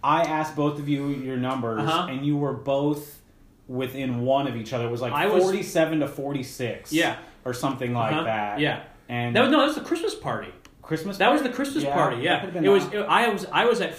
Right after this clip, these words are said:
Speaker 3: it?
Speaker 2: fifty-six or fifty-seven at that party.
Speaker 1: No.
Speaker 2: That, that night I
Speaker 1: Yeah.
Speaker 2: had just tied or beaten my previous record.
Speaker 1: Yeah.
Speaker 2: And
Speaker 1: You guys were real close.
Speaker 2: Yeah. So
Speaker 1: You
Speaker 2: I
Speaker 1: didn't know that you were
Speaker 2: No, no, no,
Speaker 1: close,
Speaker 2: we did, I haven't known
Speaker 1: but I knew
Speaker 2: Anthony's,
Speaker 1: that you guys
Speaker 2: I,
Speaker 1: were
Speaker 2: I,
Speaker 1: close
Speaker 2: I
Speaker 1: together.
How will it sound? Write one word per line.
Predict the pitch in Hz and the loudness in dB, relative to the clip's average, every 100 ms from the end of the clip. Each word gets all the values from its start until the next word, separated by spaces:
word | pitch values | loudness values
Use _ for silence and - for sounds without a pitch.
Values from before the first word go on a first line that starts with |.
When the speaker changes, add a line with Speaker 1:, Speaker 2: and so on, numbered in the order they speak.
| - | 0
Speaker 3:
it? | 208 139 120 143 170 | 2 2 4 4 4
Speaker 2:
fifty-six | 180 - - 202 - | 2 -4 0 0 2
or | 165 | -2
fifty-seven | 180 - 170 - 160 147 | 0 -2 -4 0 0 0
at | 143 | -2
that | 143 135 | -4 -2
party. | 147 151 | 2 4
Speaker 1:
No. | 180 | 4
Speaker 2:
That, | - - - - | 2 -2 -16 0
that | 185 185 | 2 2
night | 185 190 | 0 2
I | 170 | 2
Speaker 1:
Yeah. | 151 | 0
Speaker 2:
had | 156 147 | -2 -2
just | 165 190 - 147 - - - - | 0 -2 -4 -10 -12 -18 -20 -14
tied | - 180 180 190 160 | 0 2 2 0 -2
or | 147 | -2
beaten | 151 170 151 | -2 -4 -4
my | 143 | -4
previous | 139 165 156 143 139 | -2 0 0 0 -4
record. | 127 123 110 98 - | -4 -6 -8 -14 -12
Speaker 1:
Yeah. | 127 98 80 - - | -8 -8 -10 -14 -4
Speaker 2:
And | 151 147 147 147 | 0 2 0 2
Speaker 1:
You | |
guys | 156 143 | 0 0
were | 139 | -4
real | 135 165 175 | 0 2 2
close. | - 131 131 | 2 0 2
Speaker 2:
Yeah. | 139 113 - - - - - - | 0 -2 -8 -18 -20 -20 -20 -2
So | 196 196 190 | 4 4 4
Speaker 1:
You | - | -2
Speaker 2:
I | 151 233 | 2 4
Speaker 1:
didn't | 214 180 | 4 6
know | 262 208 | 6 6
that | 151 | 2
you | |
were | 135 | -2
Speaker 2:
No, | 156 233 208 | 4 6 6
no, | |
no, | 220 | 4
Speaker 1:
close, | 170 | 4
Speaker 2:
we | 190 | 4
did, | 202 - | 2 2
I | 185 | 2
haven't | 220 | 2
known | 196 180 | 2 4
Speaker 1:
but | |
I | 170 170 | 4 4
knew | 147 | 4
Speaker 2:
Anthony's, | - | 2
Speaker 1:
that | 127 | -2
you | |
guys | 120 117 | -2 0
Speaker 2:
I, | 175 | 0
Speaker 1:
were | 160 | 2
Speaker 2:
I, | 214 | 0
Speaker 1:
close | 254 | 2
Speaker 2:
I | |
Speaker 1:
together. | 226 | 2